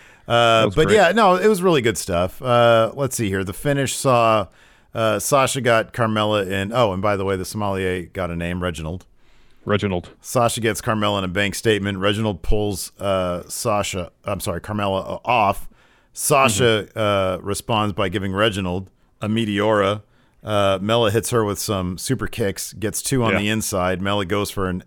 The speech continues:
Speaker 1: X Factor. Sasha counters, gets the bank statement, and Mela, Carmella taps out. I keep on calling her Mela,
Speaker 2: Really
Speaker 1: like she's
Speaker 2: fun
Speaker 1: my
Speaker 2: match.
Speaker 1: best friend or something. Carmella taps out, yeah.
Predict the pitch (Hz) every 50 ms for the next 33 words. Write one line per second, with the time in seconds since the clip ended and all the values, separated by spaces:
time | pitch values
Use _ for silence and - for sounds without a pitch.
0 | - - 117 117 - - - 107 98 92 90 - - 98 101 - - 110 98 98
1 | - - 90 - - 117 104 101 98 101 90 - - _ _ _ _ _ _ _
2 | - 120 117 - - 110 92 82 107 101 98 90 - - 104 92 92 92 92 92
3 | 90 90 87 87 85 85 85 80 - _ _ _ - 85 - - 92 90 92 90
4 | 87 85 85 80 - - - 82 76 - - 73 71 69 73 - - 80 78 76
5 | 73 - 90 87 87 80 78 78 80 87 95 110 120 113 104 87 - - 92 80
6 | 82 85 87 82 - - - 82 87 87 76 - 73 69 69 73 - - 85 82
7 | 85 85 85 82 78 - 76 71 69 - - 73 76 78 76 _ _ - 76 76